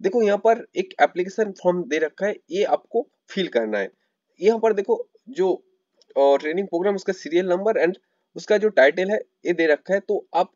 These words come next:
किसी में interested हो, ये डालना है, duration वहाँ पर mention है, वही duration आपको देना है, ठीक है। Then उसके साथ साथ photograph, आपके name, अ, father's name, अ, then date of birth, gender, education, qualification, mobile आईडी, ईमेल आईडी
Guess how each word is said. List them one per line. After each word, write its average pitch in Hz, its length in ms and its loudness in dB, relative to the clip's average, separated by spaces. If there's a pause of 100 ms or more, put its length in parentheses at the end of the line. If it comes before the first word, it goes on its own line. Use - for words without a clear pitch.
किसी 170 220 -14
में 180 100 -2
interested 180 480 -4
हो, - 140 -4 (240)
ये 160 120 2
डालना 180 260 4
है, 214 120 2
duration 180 500 -2
वहाँ 175 240 -2
पर 190 120 -2
mention 170 380 -2
है, 208 60 0
वही 165 200 0
duration 170 400 -4
आपको 208 360 -4
देना 123 180 0
है, - 120 -10 (120)
ठीक 220 120 -4
है। - 60 -6 (360)
Then 214 160 2
उसके 226 180 -4
साथ 196 180 0
साथ 220 160 0
photograph, 165 640 -2 (380)
आपके 156 260 0
name, 156 280 -2
अ, 127 400 4
father's 135 420 0
name, 190 180 -4 (200)
अ, 120 40 -2
then 127 160 -4
date 123 240 -4
of 147 80 0 (120)
birth, 131 460 -6
gender, 147 340 0 (160)
education, 151 520 -8
qualification, 156 580 -4 (340)
mobile 135 440 2
आईडी, 151 200 0
ईमेल 131 260 -2
आईडी 156 260 -2